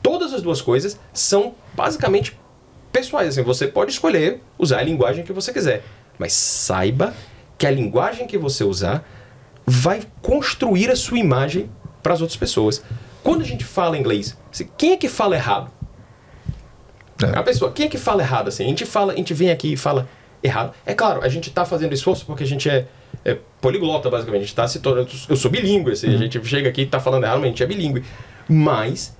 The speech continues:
Speaker 1: eu lembro muito bem, assim, eu nunca fui, eu nunca fui mau aluno ou bom aluno, assim, mas eu nunca fui burro.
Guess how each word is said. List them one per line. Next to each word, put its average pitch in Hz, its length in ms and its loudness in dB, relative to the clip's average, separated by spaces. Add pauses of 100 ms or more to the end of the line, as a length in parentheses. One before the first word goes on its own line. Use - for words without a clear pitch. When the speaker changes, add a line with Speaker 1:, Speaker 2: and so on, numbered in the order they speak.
(160)
Speaker 1:
eu 190 120 4
lembro 170 360 2
muito 147 540 4
bem, 120 340 0
assim, - 200 -6
eu 131 140 4
nunca 175 280 2
fui, 220 360 -2 (320)
eu 165 120 2
nunca 277 220 0
fui 202 240 -4 (600)
mau 147 340 4
aluno 147 260 4
ou 127 60 2
bom 135 180 4
aluno, 117 240 -2
assim, 147 200 -2
mas 202 220 0 (500)
eu 175 80 2
nunca 208 220 0
fui 240 160 0
burro. 127 480 2